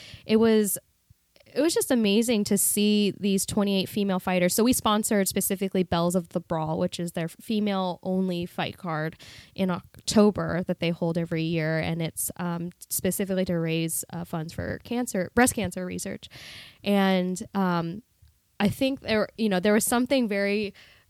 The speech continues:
exciting and kinda awe-inspiring for me personally, obviously, 'cause Society nine is my baby, but it was cool to see, like, Society nine on the giant screen at the House of Blues in Boston, and then people asking me, like, "Oh, what's Society nine?" Like, it,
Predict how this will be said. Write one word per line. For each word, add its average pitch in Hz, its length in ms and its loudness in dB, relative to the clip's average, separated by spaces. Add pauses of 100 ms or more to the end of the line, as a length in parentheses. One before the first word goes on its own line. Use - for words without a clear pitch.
(220)
exciting 220 800 4
and 180 320 -2
kinda 196 480 -2
awe-inspiring 202 600 2
for 220 120 2
me 254 240 6
personally, 214 480 2
obviously, 175 420 0
'cause 196 160 -4
Society 190 340 0
nine 180 140 0
is 170 60 0
my 160 160 0
baby, 175 380 4
but 160 200 2
it 175 140 0
was 175 160 2
cool 208 320 0
to 185 80 0
see, 175 300 -2
like, 165 220 -8
Society 165 560 -6
nine 156 360 -6 (320)
on 185 120 -4
the 165 80 -2
giant 175 440 -2
screen 165 560 -2 (240)
at - 80 -14
the 175 60 -4
House 185 380 -2
of 175 60 -6
Blues 180 400 6
in 170 120 2
Boston, 170 800 -2 (240)
and 185 120 -4
then 175 120 -4
people 233 320 2
asking 190 580 0
me, 180 180 0
like, 165 280 -4
"Oh, 226 140 -4
what's 233 260 -4
Society 220 520 0
nine?" 214 320 -4
Like, 175 300 -8 (180)
it, 214 280 -4